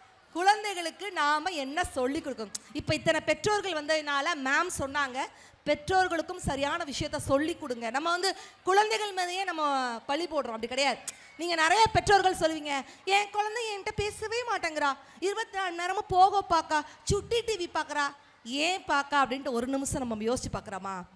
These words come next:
குழந்தைகளா, குழந்தைகள் கிட்ட நேரம் ஒதுக்க பெற்றோர்கள் நாம தயங்குறோம். ஒரு பக்கம் டி வி, இன்னொரு பக்கம் செல்போன். இந்த ரெண்டையும் பார்த்துட்டு குழந்தை குடுகுடுன்னு ஸ்கூல்ல இருந்து ஓடி வந்தானே, "அம்மா, அம்மா, இன்னைக்கு ஸ்கூல்ல என்ன நடந்துச்சுன்னு தெரியுமாமா?"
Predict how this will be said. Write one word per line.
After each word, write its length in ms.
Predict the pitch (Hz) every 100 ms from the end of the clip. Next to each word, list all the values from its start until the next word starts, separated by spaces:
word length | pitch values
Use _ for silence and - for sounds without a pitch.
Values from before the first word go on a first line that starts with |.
| _ _ _ _ _ -
குழந்தைகளா, 760 | 294 349 359 349 302 262 254
குழந்தைகள் 520 | 277 320 370 381 339
கிட்ட 260 | 302 269 330
நேரம் 480 | 277 254 311 339 302
ஒதுக்க 280 | 247 262 311
பெற்றோர்கள் 520 | 262 - 311 294 285
நாம 240 | 240 214 247
தயங்குறோம். 440 | 208 214 240 208 - _ _ _ _ _
ஒரு 200 | - 262
பக்கம் 400 | 294 302 339 339
டி 220 | 277 294 302
வி, 360 | 294 311 - 254
இன்னொரு 280 | 277 277
பக்கம் 260 | 277 262 302
செல்போன். 500 | - 247 262 262 202 - - - _
இந்த 160 | 247
ரெண்டையும் 520 | 254 294 339 359 359 285
பார்த்துட்டு 360 | 269 - 330
குழந்தை 320 | - 302 359
குடுகுடுன்னு 360 | 302 349 403 440 -
ஸ்கூல்ல 240 | 392 427 359
இருந்து 220 | 370 381
ஓடி 240 | 339 403
வந்தானே, 280 | 381 339 359 - -
"அம்மா, 220 | 330 392
அம்மா, 220 | 359 392
இன்னைக்கு 280 | 359 330 339 -
ஸ்கூல்ல 360 | 381 392 403 370 - -
என்ன 300 | 302 311 370
நடந்துச்சுன்னு 540 | 392 359 330 - 359 359
தெரியுமாமா?" 640 | 320 330 330 302 285 262